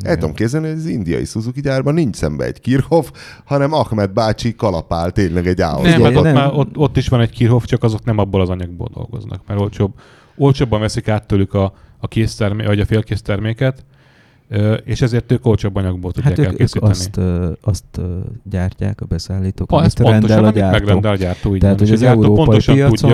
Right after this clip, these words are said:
Speaker 3: tudja,
Speaker 1: arra van szükség, hogy ez, ezeket a
Speaker 3: a gyártó
Speaker 1: biztonsági
Speaker 3: pontosan
Speaker 1: normákat
Speaker 3: tudja,
Speaker 1: hozza.
Speaker 3: hogy, hogy, hogy Európában nem vennék meg az autóját, hogyha jönne egy olyan, ö, nem tudom, sajtó ellenkampány, ami egyébként a kínai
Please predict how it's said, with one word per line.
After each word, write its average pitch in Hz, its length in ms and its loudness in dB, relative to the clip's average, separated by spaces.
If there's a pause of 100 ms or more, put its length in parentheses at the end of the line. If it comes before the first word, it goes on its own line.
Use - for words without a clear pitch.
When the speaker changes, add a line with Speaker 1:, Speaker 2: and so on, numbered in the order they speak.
Speaker 3:
tudja, - 120 -4
Speaker 1:
arra 90 280 0
van 92 140 0
szükség, 131 500 -2
hogy 104 220 0
ez, 101 200 -2
ezeket 90 420 -2
a 92 80 0
Speaker 3:
a 95 40 0
gyártó 104 220 2
Speaker 1:
biztonsági 107 300 2
Speaker 3:
pontosan 92 260 2
Speaker 1:
normákat 110 220 0
Speaker 3:
tudja, 156 140 0
Speaker 1:
hozza. 139 160 2
Speaker 3:
hogy, 135 280 2
hogy, 127 220 -2 (140)
hogy 117 320 0
Európában 107 560 2
nem 107 220 0
vennék 92 340 -6
meg 98 120 -6
az 95 120 -6
autóját, 92 480 -6
hogyha 101 220 -8
jönne 98 420 -2
egy 90 140 -4
olyan, 90 400 -6
ö, 95 400 -2 (800)
nem 98 160 -4
tudom, 98 260 -4
sajtó 101 400 0
ellenkampány, 98 640 -4
ami 95 120 -4
egyébként 98 480 -6
a 98 100 -4
kínai 95 460 -4